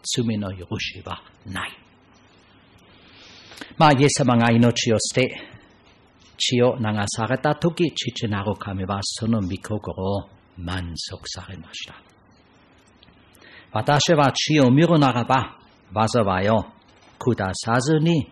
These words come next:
通り過ぎる。」まあ、意味は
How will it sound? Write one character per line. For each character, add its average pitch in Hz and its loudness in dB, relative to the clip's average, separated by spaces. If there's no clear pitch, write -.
通 - -18
り 87 -6
過 - -10
ぎ 98 -6
る。」 95 -8
ま 131 -2
あ、 - -8
意 180 6
味 170 4
は 110 0